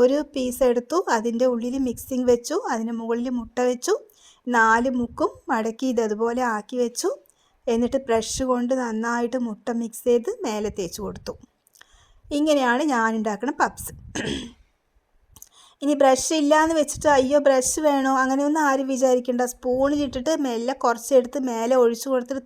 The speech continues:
തേച്ച് വിട്ടാൽ മതി ട്ടോ. അങ്ങനെ ഉണ്ടാക്കിയാലും പപ്സൊക്കെ നമുക്ക് ഉണ്ടാക്കിയെടുക്കാം. ഞാൻ ആദ്യമൊക്കെ അങ്ങനെ ചെയ്തത് ട്ടോ, പപ്സ് ഉണ്ടാക്കാൻ. പിന്നെയാണ് ഞാനിതൊക്കെ വാങ്ങിച്ചിട്ട്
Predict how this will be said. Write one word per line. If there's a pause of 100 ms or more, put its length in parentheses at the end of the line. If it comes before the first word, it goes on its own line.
തേച്ച്
വിട്ടാൽ
മതി (100)
ട്ടോ. (680)
അങ്ങനെ
ഉണ്ടാക്കിയാലും (340)
പപ്സൊക്കെ
നമുക്ക്
ഉണ്ടാക്കിയെടുക്കാം. (140)
ഞാൻ (180)
ആദ്യമൊക്കെ (100)
അങ്ങനെ (100)
ചെയ്തത്
ട്ടോ, (400)
പപ്സ്
ഉണ്ടാക്കാൻ. (440)
പിന്നെയാണ്
ഞാനിതൊക്കെ
വാങ്ങിച്ചിട്ട്